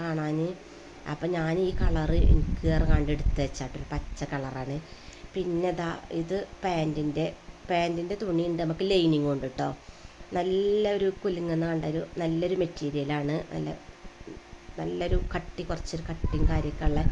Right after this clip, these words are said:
അപ്പം നമുക്ക് അങ്ങനത്തെ തുണിയാവുകൊണ്ട് തന്നെ അതിലേക്കുള്ള മെറ്റീരിയൽ അതിൻ്റെ കൂടെ കിട്ടും കേട്ടോ. അപ്പം പാൻറ്റിനും ഉണ്ട് ലൈനിങ്ങിനും ഉണ്ട് കേട്ടോ. ആറ് മീറ്ററോ അങ്ങനെയൊക്കെ ഉണ്ട് കേട്ടോ ലൈനിങ്ങിൻ്റെ തുണി. അപ്പം നമ്മളത് അങ്ങനെ വെച്ച് നോക്കുമ്പോൾ കണ്ട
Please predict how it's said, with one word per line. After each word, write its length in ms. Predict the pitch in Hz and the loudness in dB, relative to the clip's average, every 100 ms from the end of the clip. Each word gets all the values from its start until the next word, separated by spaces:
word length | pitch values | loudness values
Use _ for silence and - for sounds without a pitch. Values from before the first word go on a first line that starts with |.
| - - - | 2 -4 -10
അപ്പം 120 | - 160 | -2 2
നമുക്ക് 240 | 160 170 | 2 0
അങ്ങനത്തെ 320 | 170 160 156 170 | 0 0 0 -2
തുണിയാവുകൊണ്ട് 460 | 175 165 160 160 151 | 0 2 2 2 0
തന്നെ 140 | 156 160 | 0 0
അതിലേക്കുള്ള 460 | 151 - 156 156 160 165 | -2 -2 0 0 0 -2
മെറ്റീരിയൽ 400 | 160 156 147 143 | -4 0 0 2
അതിൻ്റെ 160 | 156 143 | 2 0
കൂടെ 160 | 151 139 139 | -2 -4 -6
കിട്ടും 220 | - 131 | -8 -8
കേട്ടോ. 180 | - 123 - - - - | -6 -6 -8 -18 -20 -14
അപ്പം 160 | - 160 | -6 0
പാൻറ്റിനും 440 | 185 170 160 165 214 | 4 4 4 4 2
ഉണ്ട് 140 | 180 190 208 | 2 0 2
ലൈനിങ്ങിനും 480 | 180 151 143 143 139 | 2 4 2 2 2
ഉണ്ട് 140 | 127 127 | 0 -4
കേട്ടോ. 140 | 156 175 | -4 -4
ആറ് 140 | 180 208 | -4 -4
മീറ്ററോ 540 | 214 202 - 185 175 175 165 170 170 | -4 -4 -6 -4 -4 -2 -2 -4 -4
അങ്ങനെയൊക്കെ 340 | 175 165 160 156 | -2 -2 0 -2
ഉണ്ട് 140 | 135 135 | -4 -6
കേട്ടോ 200 | - 127 - - - - - - | -6 -6 -8 -12 -10 -2 0 6
ലൈനിങ്ങിൻ്റെ 400 | 160 156 151 156 | 6 8 8 8
തുണി. 140 | 165 160 | 6 4
അപ്പം 120 | 165 | 8
നമ്മളത് 220 | 160 165 165 | 8 10 8
അങ്ങനെ 220 | 160 156 175 165 | 6 2 0 -2
വെച്ച് 220 | - 160 | -2 -2
നോക്കുമ്പോൾ 460 | 151 160 156 156 175 - - - - - - | -2 0 0 2 0 -2 -8 -4 -4 -4 -6
കണ്ട 160 | 151 | -4